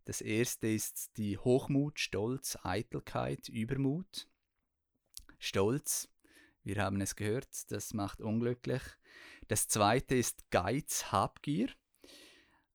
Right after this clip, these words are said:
Ähm, das haben auch viele, also einfach gesagt, alle Finanzprodukte sprechen eigentlich auf dieses Bedürfnis an. Stolz, Eitelkeit, einfach gesagt,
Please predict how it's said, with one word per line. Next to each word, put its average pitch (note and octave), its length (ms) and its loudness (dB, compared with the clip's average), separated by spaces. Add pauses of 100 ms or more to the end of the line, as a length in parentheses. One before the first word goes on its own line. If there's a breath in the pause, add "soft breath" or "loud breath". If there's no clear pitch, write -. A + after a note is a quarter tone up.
(160)
Ähm, G2 400 -2
das G2 260 0
haben G#2 240 4
auch A2+ 180 4
viele, D#3+ 460 -2
also F#2+ 420 -2 (380)
einfach A#2+ 560 0
gesagt, G#2+ 840 -2
alle A2 500 0
Finanzprodukte C3 1600 -2 (640 loud breath)
sprechen A2+ 640 -2
eigentlich G#2+ 540 -2
auf A2 220 -4
dieses A#2 400 -2
Bedürfnis B2 640 -2
an. C3 380 0 (600 loud breath)
Stolz, A#2 580 2
Eitelkeit, A2 920 -2
einfach A2 520 -2
gesagt, - 800 -4